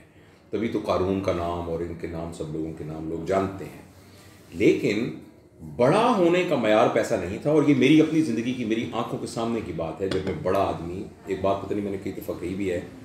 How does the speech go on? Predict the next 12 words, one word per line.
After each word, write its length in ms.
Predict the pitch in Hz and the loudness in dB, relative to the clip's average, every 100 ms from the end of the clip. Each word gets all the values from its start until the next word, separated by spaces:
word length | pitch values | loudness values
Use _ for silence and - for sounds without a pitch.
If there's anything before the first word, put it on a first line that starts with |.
| - - - 95 | -18 -20 -12 -4
मेरे 120 | 95 | 0
वालिद 200 | 92 101 | 2 2
साहब 220 | 104 95 | 0 -2
के 60 | 85 | -2
दफ्तर 300 | 90 - 92 | -2 -4 -4
में 100 | 90 | -6
एक 80 | |
साहब 280 | - 85 - 78 | -6 -8 -8 -10
थे, 100 | 76 - - - - - - - - - | -12 -14 -20 -20 -20 -20 -20 -20 -20 -6
महकमा 280 | 90 85 87 | -4 -2 -4
जंगलात 460 | 82 80 80 80 - | -4 -4 -4 -4 -8
था। 160 | 76 | -12